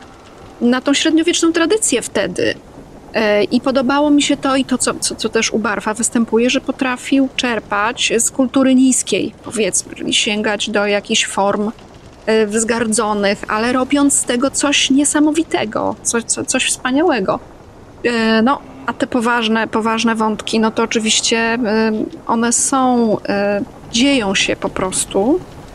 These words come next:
i one nie odbierają jednocześnie, to jest niesamowite, nie odbierają jednocześnie, mm, takiej niesamowitej frajdy z czytania tego. Przecież to jest, jakby ta książka stoi na poczuciu humoru, na dowcipie jednocześnie. To jest piękne. No ta scena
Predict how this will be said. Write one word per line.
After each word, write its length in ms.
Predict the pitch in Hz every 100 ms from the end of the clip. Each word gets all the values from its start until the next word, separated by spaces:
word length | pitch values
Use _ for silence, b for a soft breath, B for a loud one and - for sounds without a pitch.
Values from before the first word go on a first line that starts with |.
| -
i 60 | 254
one 140 | 302
nie 140 | 359 415
odbierają 500 | 392 392 466 523 415
jednocześnie, 540 | 311 302 294 349 381
to 40 | 370
jest 120 | -
niesamowite, 520 | 370 359 381 311 226
nie 140 | 233
odbierają 440 | 247 247 294 349 339
jednocześnie, 840 | 302 285 269 294 - 302 294 294 320 - 247
mm, 440 | 247 247 247 240
takiej 300 | 269 262 277
niesamowitej 760 | 285 285 277 285 320 302 294 269
frajdy 560 | - - 247 247 202 185
z 160 | -
czytania 480 | - - 190 190 -
tego. 320 | - - -
Przecież 260 | - - 233
to 140 | 269
jest, 300 | 294 294 - - - - - 254
jakby 200 | 240 285
ta 120 | 269
książka 680 | - 294 320 311 320 320 330
stoi 540 | - - 247 247 247
na 140 | 233
poczuciu 500 | 226 - - 220 -
humoru, 480 | - - 190 175 147 - - -
na 100 | 208
dowcipie 640 | 220 - - 226 - - - -
jednocześnie. 680 | 208 196 180 170 180 - - - - - - -
To 120 | 294
jest 220 | 294 -
piękne. 300 | 285 254 208
No 120 | 247
ta 140 | 247 262
scena 360 | - 269 254